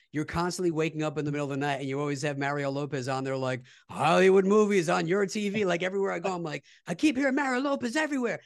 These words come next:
And then I'm like, "Oh, he's on this pod. Oh, he's boxing. Oh, you know what? I think I'm a Mario Lopez fan now." So it's <laughs> kinda like what you're doing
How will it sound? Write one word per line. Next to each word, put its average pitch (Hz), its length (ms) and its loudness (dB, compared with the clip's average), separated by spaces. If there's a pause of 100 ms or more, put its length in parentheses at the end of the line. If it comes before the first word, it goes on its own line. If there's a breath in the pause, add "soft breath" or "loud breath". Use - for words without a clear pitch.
(160 soft breath)
And 160 100 -6
then 175 120 -4
I'm 170 80 -4
like, 175 220 -4
"Oh, 294 140 -4
he's 214 220 0
on 226 140 -2
this 220 120 -2
pod. 240 360 -4
Oh, 285 120 -4
he's 254 160 0
boxing. 320 440 -4
Oh, 226 280 -4
you 214 60 -6
know 349 100 0
what? 370 200 -2
I 220 80 0
think 233 160 -4
I'm 214 80 0
a 196 40 -2
Mario 180 280 2
Lopez 151 340 -4
fan 139 240 -6
now." 127 160 -6 (220 loud breath)
So - 220 4
it's 175 120 2
<laughs> - 60 -10
kinda 254 180 2
like 226 240 2
what 214 160 4
you're 185 100 2
doing 170 380 -2